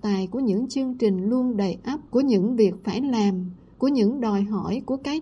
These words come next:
tôi ngày càng hời hợt và cồng kềnh, và để lựa chọn những gì quan trọng. Cuối cùng, Đức Thánh Cha khuyến khích, chúng ta đừng lãng phí ân sủng của thời gian thánh này. Chúng ta hãy nhìn lên thánh giá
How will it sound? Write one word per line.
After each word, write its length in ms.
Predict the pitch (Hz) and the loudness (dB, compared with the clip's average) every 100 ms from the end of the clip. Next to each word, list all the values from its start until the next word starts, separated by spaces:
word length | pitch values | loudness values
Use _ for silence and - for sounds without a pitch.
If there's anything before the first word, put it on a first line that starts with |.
| - | -2
tôi 240 | 269 262 | 0 2
ngày 260 | 254 208 190 | 0 0 0
càng 240 | 202 190 185 | -2 -2 -2
hời 280 | 202 202 180 | 0 0 0
hợt 340 | 185 185 170 - | -2 -2 -2 -4
và 220 | 202 202 190 | -2 0 0
cồng 380 | - 208 190 185 | 0 0 0 0
kềnh, 260 | 208 202 190 180 180 - - - - | 2 2 0 -6 -12 -20 -20 -20 -6
và 140 | 208 196 | -2 0
để 220 | 175 226 | 2 2
lựa 280 | 247 196 190 | 2 2 0
chọn 480 | - 196 165 185 | -2 -2 -2 -2
những 240 | 180 220 254 | 0 0 4
gì 180 | 208 180 | 2 2
quan 220 | 233 233 | -2 -4
trọng. 440 | 240 202 175 170 190 - - - - - - - - | -2 -2 -2 -4 -8 -12 -20 -20 -20 -20 -20 -14 -2
Cuối 180 | 269 370 - | 2 2 4
cùng, 280 | 226 202 | 4 4
Đức 140 | 214 311 | 0 -2
Thánh 160 | 320 320 | -2 -2
Cha 180 | 277 247 | -2 -4
khuyến 280 | - 269 330 | -4 -4 -4
khích, 180 | - 359 - - - - - | -4 -6 -8 -20 -20 -20 -4
chúng 220 | 330 349 | -2 -2
ta 140 | 285 | -2
đừng 260 | 240 226 202 | 2 2 4
lãng 260 | 196 180 254 | 0 -2 -4
phí 220 | 277 339 508 | 0 0 0
ân 220 | 269 262 | -2 -2
sủng 320 | - 185 208 | -2 -2 -2
của 120 | - | -4
thời 220 | 285 240 190 | -4 0 0
gian 340 | 220 240 247 | 0 -4 -6
thánh 300 | 240 240 339 | -8 -6 -2
này. 360 | 240 202 190 180 - - - - | 0 2 0 -6 -16 -20 -20 -4
Chúng 220 | 302 311 | -2 -2
ta 100 | 269 | -2
hãy 160 | 233 233 | -2 0
nhìn 340 | 262 214 208 | 2 4 4
lên 220 | 240 247 | 2 -2
thánh 280 | 247 247 320 | -4 -4 -2
giá 240 | 247 240 | -2 -2